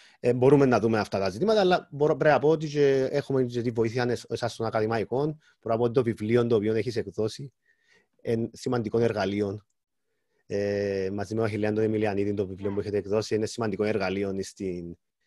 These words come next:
Speaker 1: καθημερινή εξάσκηση του εργατικού δικαίου και για τούτο ευχαριστώ σας. Ε, και χρειάζ-,
Speaker 2: Θεωρητικά
Speaker 1: χρειαζόμαστε
Speaker 2: είναι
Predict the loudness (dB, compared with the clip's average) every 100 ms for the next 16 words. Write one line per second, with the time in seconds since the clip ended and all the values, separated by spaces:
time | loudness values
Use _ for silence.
0 | _ _ -8 -6 0 2 2 0 -2 -2
1 | -6 -6 -8 -2 0 0 -2 -2 0 0
2 | 2 2 2 2 -2 -4 -10 -8 -6 -6
3 | -10 -18 _ _ _ _ _ -14 -8 -8
4 | -6 -4 -2 -2 -2 -2 -2 -6 -12 -4
5 | 2 2 0 -10 -2 0 2 2 0 0
6 | 0 0 -2